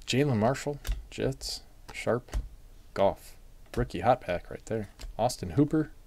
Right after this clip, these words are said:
Darrelle Revis. Don't mess with him. He will lay you out.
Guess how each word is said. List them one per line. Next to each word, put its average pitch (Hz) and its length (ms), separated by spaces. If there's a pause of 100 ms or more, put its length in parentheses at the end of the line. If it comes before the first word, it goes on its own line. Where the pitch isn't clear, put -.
(420)
Darrelle 120 300
Revis. 131 540 (1120)
Don't 92 160
mess 117 240
with - 120
him. 101 240 (360)
He 120 100
will 85 160
lay 98 160
you 104 260
out. 98 240